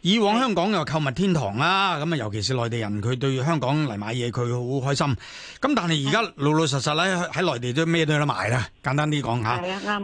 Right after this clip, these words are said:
Speaker 2: 啱。
Speaker 1: 吓，噉啊，仲使咩嚟香港買嘢咧？噉樣，噉購物消費呢，呢個環節仲係咪一個有力嘅誘因去吸引旅客嚟香港咧？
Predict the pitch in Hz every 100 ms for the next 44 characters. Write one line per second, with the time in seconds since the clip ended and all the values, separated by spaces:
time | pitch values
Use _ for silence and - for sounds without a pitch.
0 | 196 190 135 - - 175 262 175 202 147
1 | - - - 151 240 147 139 208 180 151
2 | 147 160 180 175 156 165 - - - 247
3 | 285 - 196 196 165 - 269 277 233 190
4 | 165 147 - - 233 285 262 240 269 190
5 | 175 160 107 113 120 151 - - - 175
6 | 170 160 160 214 190 180 151 143 170 151
7 | 165 143 139 185 208 185 - 170 135 135
8 | 127 113 98 147 131 143